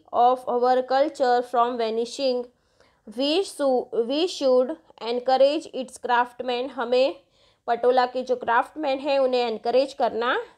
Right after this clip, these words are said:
चाहिए। Even though patola is costly, पटोला कॉस्टली होने की वजह, पटोला बहुत ही कॉस्टली है, फिर भी हमें उसे क्या करनी चाहिए? खरीदनी चाहिए। We should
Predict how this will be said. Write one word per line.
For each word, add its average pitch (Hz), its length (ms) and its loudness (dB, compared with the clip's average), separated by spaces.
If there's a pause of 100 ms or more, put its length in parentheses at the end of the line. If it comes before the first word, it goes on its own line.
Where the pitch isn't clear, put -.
चाहिए। 262 680 -2
Even 349 320 0
though 240 260 4
patola 269 480 2
is 247 260 -6 (100)
costly, 254 560 -4 (680)
पटोला 254 400 4
कॉस्टली 254 520 -2
होने 254 320 0
की 277 160 -6
वजह, 254 380 2 (520)
पटोला 262 420 4
बहुत 247 340 0
ही 285 80 -6
कॉस्टली 277 520 -2
है, 254 180 -2
फिर 285 220 -8
भी 277 180 -4
हमें 247 280 0
उसे 247 240 0
क्या 294 200 0
करनी 269 300 0
चाहिए? 269 480 2 (400)
खरीदनी 247 460 0
चाहिए। 226 540 0 (200)
We 302 220 -2
should 302 300 -4